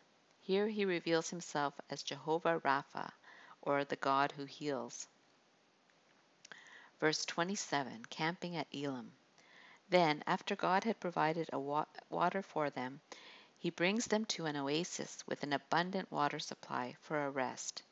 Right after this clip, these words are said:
Then they came to Elim, where there were twelve springs and seventy palm trees,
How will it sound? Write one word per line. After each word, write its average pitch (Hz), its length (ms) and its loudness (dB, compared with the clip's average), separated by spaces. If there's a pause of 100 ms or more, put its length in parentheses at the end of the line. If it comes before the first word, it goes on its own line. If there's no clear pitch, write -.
(600)
Then 175 180 2
they 220 140 2
came 151 340 -4
to - 220 -6
Elim, 190 400 0 (260)
where 147 180 2
there 147 200 0
were 143 120 -4
twelve 175 440 0
springs 139 560 -6
and 139 200 -10
seventy 160 480 0
palm 139 360 -4
trees, - 400 -10